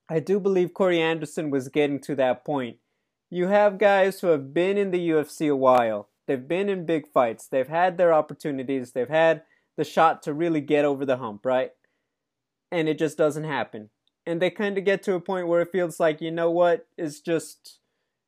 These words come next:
you're great, but the times, the opportunities for you to really jump to that next level at this point, maybe they're starting to get lower. You know, it may just not happen. And it's just very bluntly, you know,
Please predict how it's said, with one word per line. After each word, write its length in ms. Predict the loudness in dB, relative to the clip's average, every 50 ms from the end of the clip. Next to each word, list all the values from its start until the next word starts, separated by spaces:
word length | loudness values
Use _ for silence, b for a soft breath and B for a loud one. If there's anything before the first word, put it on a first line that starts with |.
| _ -4
you're 220 | 0 0 2 0
great, 580 | 0 -2 0 4 4 6 6 4 2 0 -4 _ _ _ _ _ _ _ _ _ _ _ _
but 440 | -4 2 4 4 4 4 2 -2 _ _
the 560 | -20 -20 -4 0 2 4 4 4 2 2 -2 -4 _ _ _ _ _ _ _
times, 540 | -4 -2 -2 0 0 0 -2 -2 -4 -6 -6
the 140 | -2 2 4
opportunities 880 | 4 4 4 2 0 -4 -6 -4 -2 -2 -2 -2 -4 -4 -6 -6 -8 -6
for 140 | -6 -4
you 240 | -4 -2 -2 -2 -2
to 120 | -2 -2 -2
really 420 | 0 0 0 0 0 -2 -4 -6 _
jump 320 | 0 0 2 2 0 -2 _ _ _
to 100 | -8 -4 0
that 220 | 0 0 0 0
next 320 | -2 -2 -4 -4 -4 -4 -2
level 380 | 0 2 2 2 2 0 0
at 140 | 0 -2 -2
this 200 | -6 -8 -8 -10
point, 420 | -10 -6 -6 -4 -4 -6 -8 -10
maybe 500 | -12 -10 -6 -4 -2 -2 -2 -2 -2 -4
they're 200 | -2 0 0 0
starting 460 | 0 -2 -2 0 0 0 0 -2 -4 -4
to 60 | -4
get 280 | -2 -2 -2 -2 0
lower. 360 | 0 0 0 0 0 -4 -8 _ _ _ _ _ _ _ _ _ -8
You 120 | -6 -2 0
know, 140 | 2 2
it 220 | 2 2 0 -2 -4
may 240 | -4 -2 -2 -2 -2
just 200 | -4 -6 -6 -6
not 160 | -6 -4 -2
happen. 440 | -2 -2 -2 -2 -4 -8 -12 -14 -16 _ _ _ _ _ _ _ _ _ _ _
And 280 | -2 0 0 0 0 0 -2
it's 240 | -2 -4 -4 -2
just 180 | -4 -6 -4 2
very 180 | 4 4 4 4
bluntly, 560 | 4 2 2 2 2 0 2 2 0 0 -2 -4
you 160 | -2 -2 0
know, 240 | 2 2 0 0